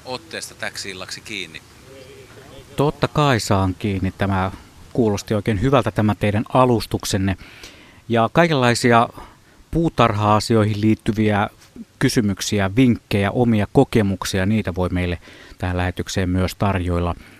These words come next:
Speaker 2: Nolla kaksi nolla kolme yksi seitsemän kuusi nolla nolla on puhelinnumeromme. Vaikka ohjelman nimi onkin Perhosbaari, niin emme todellakaan keskity pelkästään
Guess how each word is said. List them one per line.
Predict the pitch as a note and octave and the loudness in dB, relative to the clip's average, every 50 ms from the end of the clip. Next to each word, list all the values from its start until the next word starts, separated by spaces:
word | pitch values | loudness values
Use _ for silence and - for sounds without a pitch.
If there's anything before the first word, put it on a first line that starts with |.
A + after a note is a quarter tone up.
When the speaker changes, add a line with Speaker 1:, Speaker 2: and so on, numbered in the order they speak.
| - - - - - - | -20 -20 -20 -20 -10 -6
Speaker 2:
Nolla | G#2 G2 F#2+ F#2 F2 | -4 -2 -2 -4 -2
kaksi | - F#2 - - - G2+ | -4 -4 -6 -4 -4 -2
nolla | F#2+ F#2 F#2 F2 - | -2 0 -2 -4 -4
kolme | - G#2 G2+ F#2 F#2+ G2 - - | -4 -4 -2 -2 -2 -4 -4 -6
yksi | A#2 - - - | -6 -6 -4 -4
seitsemän | A2+ G2+ - - G#2 G2+ F#2+ - - | -4 -4 -4 -4 -4 -4 -4 -4 -2
kuusi | - A#2 A2+ G#2 - - | -2 -2 -2 -2 -2 -4
nolla | G2+ F#2 F#2 F#2 | -2 -2 -2 -2
nolla | G2 G#2 G2+ G2+ F#2+ F#2 F2 | -2 -2 -2 -2 -4 -4 -4
on | F2+ F2+ - | -6 -6 -4
puhelinnumeromme. | - B2+ A#2 A#2 G#2+ F#2+ F#2 F#2+ F#2+ F#2 F#2 F2 F2+ F2 F#2 F#2 - - - - - - - | -4 -4 -2 -2 -2 -2 -2 -2 -2 -2 -2 -2 -2 -2 -2 -4 -6 -12 -18 -20 -10 -4 -2
Vaikka | C#3 D#3+ - B2+ | -2 0 2 0
ohjelman | A#2+ B2 A#2+ A2 G#2+ A2+ | 2 2 0 0 0 0
nimi | B2 A#2+ A2 G#2 | 2 2 2 0
onkin | G2+ F#2+ - G#2 F#2+ F#2+ - _ | 0 0 -2 -4 -4 -4 -2 _
Perhosbaari, | C3 C3 C3+ B2 G2 G2 G2+ - - A2 F#2+ F#2 F#2+ F#2 F2+ E2+ E2+ E2 F2 E2+ - - - - - - - - - - - | 2 2 2 2 0 -2 -4 -4 -4 -6 -4 -4 -2 -2 0 0 -2 -2 -4 -8 -10 -14 -20 -20 -20 -20 -20 -20 -20 -10 -6
niin | F#2 F2+ F2+ | -4 -4 -2
emme | F2+ F2 F2+ F2+ - - | -2 -2 -2 -4 -4 -2
todellakaan | - C3 A2+ G#2+ G#2 A#2 - - A2+ G#2 G2+ - | -2 -2 0 0 0 0 0 0 0 0 0 0
keskity | - A2+ G2+ - - A2 - G2+ - _ | 0 -2 -2 -2 -4 -4 -4 -4 -4 _
pelkästään | - G#2+ G2+ F#2 - F#2+ - - - G2 F#2+ F#2 | -2 -2 -2 -2 -4 -6 -4 -2 -2 -2 -2 -2